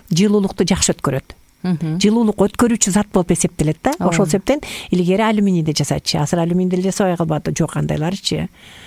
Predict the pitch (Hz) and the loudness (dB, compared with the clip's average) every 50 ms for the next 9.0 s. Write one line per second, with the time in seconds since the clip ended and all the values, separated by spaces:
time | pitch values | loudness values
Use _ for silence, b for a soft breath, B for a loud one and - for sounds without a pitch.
0 | B B B B B 160 160 - 170 160 160 B B B B B B B - - | B B B B B -4 -2 -2 -2 -4 -6 B B B B B B B -6 -4
1 | 185 - - - - - - 50 50 50 50 - - - - 208 190 185 - - | -4 -2 -2 -4 -4 -4 -6 -6 -8 -8 -8 -8 -8 -8 -6 -2 -2 -2 -2 0
2 | - 175 170 - - - - - 180 - 190 180 - - 190 190 180 170 170 165 | -2 -2 -2 -2 -2 -2 -2 -2 0 0 -2 -2 0 0 0 0 0 0 0 -2
3 | - - - 160 156 165 170 165 156 - 160 156 147 - - 160 160 151 - - | -2 -2 -2 -2 0 0 0 0 0 0 0 -2 -2 -2 -2 -2 -2 -2 -4 -4
4 | 156 156 - - - 214 233 247 - - - 190 170 151 165 160 180 - - - | -4 -6 -6 -4 -4 -4 -4 -4 -6 -4 -4 -2 -2 0 -2 -2 -4 -6 -6 -4
5 | 202 185 175 170 170 165 165 - 190 185 185 185 185 185 190 190 196 202 208 208 | -2 0 0 0 0 0 -2 -2 -2 0 0 2 2 2 2 2 2 2 2 2
6 | 208 202 214 214 214 - - 339 339 285 220 190 190 190 196 202 - 269 254 202 | 2 2 2 0 0 2 0 0 0 0 0 0 2 2 0 0 0 0 0 0
7 | - - - 71 - - - - 69 - - - - - 254 254 226 233 - - | 0 -2 -2 -2 -2 -2 -4 -4 -4 -4 -4 -2 0 2 2 2 2 0 0 0
8 | 196 185 - 269 - - 233 214 190 185 160 151 143 - - - 135 131 135 | 0 0 0 -2 -2 0 0 2 2 2 0 0 -2 -2 -4 -4 -4 -4 -6